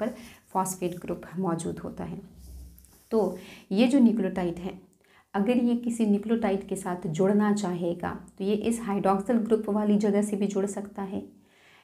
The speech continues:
इस, अम, hydroxyl group और दूसरे न्यूक्लियोटाइड के phosphate group के दरमियान में phosphodiester bond बनता है, जिसकी वजह से एक न्यूक्लियोटाइड दूसरे न्यूक्लियोटाइड के साथ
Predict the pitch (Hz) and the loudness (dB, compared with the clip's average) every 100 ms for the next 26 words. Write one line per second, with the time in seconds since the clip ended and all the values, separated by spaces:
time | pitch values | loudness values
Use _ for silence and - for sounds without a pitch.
0 | - - - 220 208 208 202 196 202 208 | -8 -6 0 2 6 6 6 4 2 2
1 | 220 214 202 180 214 226 202 196 208 202 | 0 0 -2 0 2 2 0 0 0 2
2 | 208 185 180 185 190 190 - 196 202 196 | 2 2 -2 -4 -4 -4 -4 -4 -2 -6
3 | - 226 226 - 185 - 185 180 180 180 | -4 0 0 0 -4 -4 -4 -2 -2 -2
4 | 185 190 190 190 - 202 196 190 190 190 | -2 -4 -4 -6 -4 -6 -2 -2 -2 -4
5 | 170 175 185 202 202 185 180 185 190 190 | -6 0 2 2 2 -2 -4 -4 -4 -6
6 | - 180 180 175 185 - 196 196 202 185 | -4 -4 -2 -4 -6 -6 -8 -6 -6 -4
7 | 180 180 190 175 180 180 - - - - | -2 -4 -4 -4 -6 -8 -8 -8 -10 -8